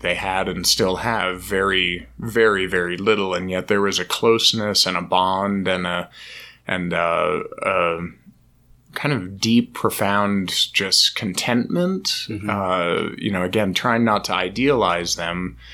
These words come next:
Speaker 1: but there, there was a contentment that I hadn't seen much in my experience in the West, and,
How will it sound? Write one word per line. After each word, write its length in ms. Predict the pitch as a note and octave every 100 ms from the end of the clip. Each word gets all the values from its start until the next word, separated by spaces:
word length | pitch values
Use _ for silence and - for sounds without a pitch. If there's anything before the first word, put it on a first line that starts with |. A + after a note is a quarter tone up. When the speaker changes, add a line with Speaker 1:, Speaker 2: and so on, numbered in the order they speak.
| - -
Speaker 1:
but 380 | B2 A2 F#2 E2+
there, 220 | G#2 F#2+
there 120 | A2+
was 220 | G2+ B2+ A2+
a 60 |
contentment 800 | - G#2 F2+ G#2 G2+ G2+ G2+ F#2+
that 120 | F#2+
I 140 | F#2 F#2
hadn't 320 | G2 F#2 F#2
seen 340 | - G2 F#2
much 300 | F2+ E2+ F2
in 80 | F2
my 140 | E2+ E2+
experience 720 | E2+ - F#2 F2+ F2 F2 -
in 100 | F2
the 80 | F2
West, 580 | F2 F2 E2 - -
and, 220 | G2 F#2